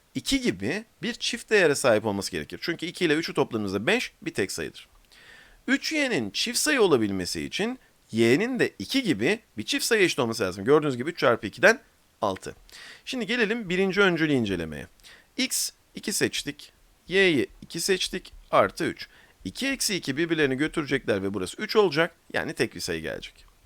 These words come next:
İkinci öncüle baktığımda X yerine iki, Y yerine iki yazdım. İki çarpı ikiden karşılığı dört artı yediden on bir geldi. Yani tek oldu. Üçüncü öncüle baktığımda X yerine iki yazdığımda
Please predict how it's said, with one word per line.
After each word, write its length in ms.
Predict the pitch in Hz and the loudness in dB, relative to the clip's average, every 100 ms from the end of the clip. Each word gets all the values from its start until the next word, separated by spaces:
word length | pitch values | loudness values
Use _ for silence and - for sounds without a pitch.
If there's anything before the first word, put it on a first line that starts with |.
| - - - - - _ | -20 -20 -20 -20 -20 _
İkinci 360 | - - 190 226 | -8 -2 2 2
öncüle 320 | 302 247 240 | 2 4 4
baktığımda 520 | 214 196 190 170 117 - | 4 2 0 0 0 -2
X 260 | - 226 - | -6 -4 0
yerine 340 | 233 202 139 - | 2 2 2 0
iki, 400 | - - 143 185 - - | -8 -8 -6 -6 -10 -6
Y 180 | 165 | 2
yerine 360 | 196 180 131 98 | 4 6 4 2
iki 240 | - - | -4 -4
yazdım. 460 | 170 202 170 190 214 - - - _ | 0 0 0 -2 -2 -12 -20 -20 _
İki 220 | 208 208 233 | -10 -6 0
çarpı 340 | 254 233 208 | 2 2 -2
ikiden 380 | - 156 147 123 | -4 2 2 2
karşılığı 640 | 147 151 - 156 123 95 | 0 0 0 2 2 2
dört 260 | 123 185 190 | 0 2 4
artı 300 | 143 117 101 | 2 2 -4
yediden 600 | 95 87 98 156 220 247 _ - - | -4 -2 2 4 2 -2 _ -14 0
on 240 | 196 135 | 2 4
bir 100 | 101 | 2
geldi. 300 | 90 73 50 _ _ | -2 -8 -10 _ _
Yani 260 | - - 160 | -4 -4 -2
tek 240 | 151 120 | 0 0
oldu. 200 | 78 - - _ _ - - - - | -2 -10 -16 _ _ -20 -20 -20 -12
Üçüncü 400 | 104 - 160 165 | -8 -2 0 2
öncüle 380 | 262 262 233 196 | 2 2 0 4
baktığımda 640 | 143 123 - 95 85 147 202 - _ - | 4 4 -2 -4 -2 -2 -4 -12 _ -6
X 240 | 233 - | -4 -2
yerine 200 | 233 196 | -2 -2
iki 240 | - 117 214 | -4 -4 0
yazdığımda 720 | 226 202 143 107 90 143 | 2 2 4 2 4 2